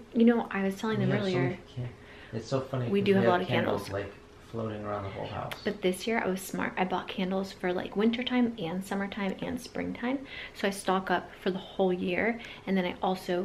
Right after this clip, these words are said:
Speaker 1: give them as gifts, like, during the holiday time. So that's why I bought so many. Also, they were only, like, nine dollars. I drank that, almost that whole coffee. L-, normally I drink my coffee, like, <laughs> kinda throughout the day or the morning.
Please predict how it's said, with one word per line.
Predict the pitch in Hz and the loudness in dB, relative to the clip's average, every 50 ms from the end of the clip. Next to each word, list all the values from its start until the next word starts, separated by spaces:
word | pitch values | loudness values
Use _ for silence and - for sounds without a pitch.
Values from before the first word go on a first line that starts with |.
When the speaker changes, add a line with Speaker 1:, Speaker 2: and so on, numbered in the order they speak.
| 190 | 0
Speaker 1:
give | 190 - 190 185 | 0 -2 0 2
them | 185 180 175 | 2 0 0
as | 170 185 - - | -2 -6 -8 -6
gifts, | - - - 202 226 - - - | -2 0 0 0 0 -2 -6 -8
like, | - 180 175 | -8 -4 -2
during | - 185 175 175 | 0 0 0 0
the | 180 - | -2 -4
holiday | - 185 185 175 175 220 233 | -4 -2 -2 0 2 0 0
time. | 233 - 269 277 294 311 302 - - - - - - - - | 2 2 2 2 2 0 -4 -8 -12 -16 -14 -14 -14 -16 -18
So | - - - 208 185 180 175 175 170 175 180 - - - - - - - - - | -18 -6 -2 0 0 2 2 0 -2 -4 -6 -10 -14 -20 -20 -20 -20 -20 -8 -4
that's | - 180 180 - | -4 -4 -2 -4
why | - - - | -4 -4 -4
I | - | -4
bought | - - - - - | -4 -6 -8 -8 -10
so | - 190 | -8 -8
many. | 190 - - 196 233 262 262 - - - - - - - - - - - - - | -6 -6 0 0 0 0 0 -4 -12 -18 -18 -18 -18 -18 -18 -20 -20 -20 -10 -6
Also, | - 190 185 - - - 170 185 214 233 247 - - - - - | -4 -4 -4 -4 -6 -4 -2 -2 -2 -4 -6 -8 -14 -20 -12 -6
they | - 190 175 | -4 -4 -2
were | 180 185 190 | -2 -2 0
only, | 190 190 185 185 180 180 | 2 2 2 2 0 0
like, | 175 - - | -2 -2 -4
nine | - 175 180 185 202 | -2 -2 0 0 0
dollars. | 190 - - - 226 254 247 - - - - - - - - | 0 -2 0 -2 -2 -2 -4 -6 -12 -16 -18 -20 -12 -6 -4
I | 196 196 202 214 - - - - - - 247 | -4 -2 -4 -6 -8 -12 -18 -20 -12 -6 -2
drank | - 190 185 185 - - - - - | 0 0 0 -2 -4 -8 -14 -14 -10
that, | - 214 196 196 180 - | -8 -4 -2 0 0 2
almost | - 196 196 190 190 - | 2 2 2 2 0 0
that | - - | -4 -4
whole | - - 196 190 | 0 0 0 0
coffee. | - - 170 180 185 - 226 233 240 233 - - | 2 0 -2 -2 0 0 2 2 2 0 -2 -6
L-, | 226 226 - - | -8 -10 -2 0
normally | 226 214 214 214 233 254 269 277 | 2 2 6 6 8 8 8 8
I | 240 190 | 8 6
drink | 190 - 196 190 | 6 4 2 2
my | 220 190 | 2 2
coffee, | 180 - 175 180 - 196 | 2 0 -2 0 2 2
like, | 185 185 180 - - - | 2 4 4 2 0 0
<laughs> | - - - | -4 -10 -8
kinda | - 226 208 214 | -4 -2 -2 0
throughout | 208 - 190 185 185 - - | 2 4 4 4 4 4 4
the | 190 180 175 | 2 2 2
day | 175 175 180 180 175 | 2 0 2 4 4
or | 185 185 | 4 4
the | 175 175 | 2 0
morning. | 170 170 175 175 190 208 214 226 | -2 0 0 2 2 2 2 0